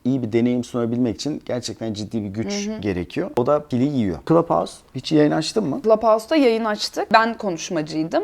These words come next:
Speaker 2: Bir işbirliği adı altında bir yayın açılmıştı.
Speaker 1: Senin ses tonu çok böyle etkileyici. Dinleyenler de böyle dedi mi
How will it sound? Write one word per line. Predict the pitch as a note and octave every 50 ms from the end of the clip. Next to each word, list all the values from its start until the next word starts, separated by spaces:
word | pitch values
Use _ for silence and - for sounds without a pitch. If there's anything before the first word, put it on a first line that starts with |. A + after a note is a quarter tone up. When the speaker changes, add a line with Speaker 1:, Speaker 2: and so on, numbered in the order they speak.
| G#4+ - C#4
Speaker 2:
Bir | C4+ A#3+ B3+ -
işbirliği | C4+ - - - G#3 G3+ F3 E3 E3+ E3 D#3 D3+ E3 - -
adı | F#3+ F3+ F#3+ F3+
altında | E3 D3+ D3+ D#3 - - E3 D#3+ D#3+ D#3+ D#3+
bir | E3 D#3+ D#3+ D#3+
yayın | - E3 F3 E3 D#3+ D3+ D3+
açılmıştı. | D3+ D#3 - - D3+ D3+
Speaker 1:
Senin | C#3+ D3 D3 - - E3
ses | D#3 -
tonu | E3+ E3 D#3+ D#3
çok | - D#3+ D#3 - - - - -
böyle | - A#2+ C3 C3 B2+
etkileyici. | - A#2+ A#2+ - - C3 B2 B2+ A#2+ A2 A#2 G#2 - - - G2+
Dinleyenler | A2 A2+ A#2 A#2 A#2+ A#2+ A#2+ B2 C3 B2+
de | A#2+ A2
böyle | A#2 A2+ A#2 A2+ A2+
dedi | B2+ E3+ G3+
mi | E3+ -